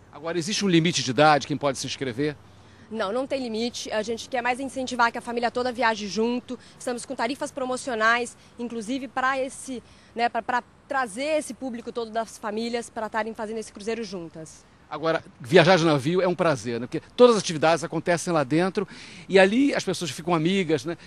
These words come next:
Speaker 1: É, é, há uma solidariedade, não é isso?
Speaker 2: Sim, com certeza. Quem viaja uma vez sabe que é fantástico, que não tem coisa melhor. É bacana porque, na realidade, você paga um preço fixo, ah, que inclusive é um preço que eles parcelam em cinco vezes sem juros. Ah, e tá tudo incluído. Entretenimento,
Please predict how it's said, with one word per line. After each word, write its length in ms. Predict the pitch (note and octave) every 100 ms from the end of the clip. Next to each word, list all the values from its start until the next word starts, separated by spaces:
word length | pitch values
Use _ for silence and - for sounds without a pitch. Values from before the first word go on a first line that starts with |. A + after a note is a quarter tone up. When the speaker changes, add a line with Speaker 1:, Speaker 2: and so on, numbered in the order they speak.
| -
Speaker 1:
É, 80 | F3+
é, 220 | - -
há 160 | G3+ G#3+
uma 120 | A3+
solidariedade, 800 | - A3 G3+ G#3 F#3+ C#3 C3 A#2+
não 60 | C3+
é 40 |
isso? 320 | D#3 B2 - A2 - -
Speaker 2:
Sim, 200 | A#3+ G#3+
com 140 | F4
certeza. 480 | G4+ E4 B3 F#3 F#3+
Quem 220 | D#4 F#4
viaja 400 | D#4 C#4 C4 B3+
uma 100 | A3
vez 240 | G#3 B3
sabe 300 | - A#3+ A#3
que 120 | - A#3+
é 60 |
fantástico, 640 | G#3+ G#3+ G3+ G3+ A3+ A#3 A3+
que 120 | A#3
não 100 | G#3
tem 180 | B3 B3
coisa 220 | B3 A3+
melhor. 420 | G3+ F3+ F#3 G3+ - - - -
É 100 | G#3+
bacana 340 | A#3+ A#3+ D#4+ D4
porque, 100 | D4+
na 60 |
realidade, 300 | D4 B3 A#3+
você 100 | B3+
paga 260 | B3+ C4+ C#4
um 60 |
preço 380 | C4+ A#3+ B3 A3
fixo, 520 | - C4+ D4 - F4+ - -
ah, 180 | A3 A3
que 100 | A3
inclusive 300 | G#3+ A#3+ C4
é 60 | C#4+
um 40 |
preço 380 | C4+ B3+ B3 -
que 60 | B3+
eles 140 | G#3+
parcelam 520 | - A#3 - A#3+ A3+
em 60 | A3+
cinco 260 | - G#3+
vezes 240 | G#3 G#3 F#3+
sem 160 | F#3+
juros. 640 | E3+ A#3 D4+ D#4 D4 C#4+ - - - -
Ah, 180 | B3 C4
e 40 |
tá 100 | D4+
tudo 160 | C#4 C#4+
incluído. 460 | B3+ A3 E3 E3+ - -
Entretenimento, 920 | A3 G#3 F#3+ G#3 B3+ B3+ G#3+ - B3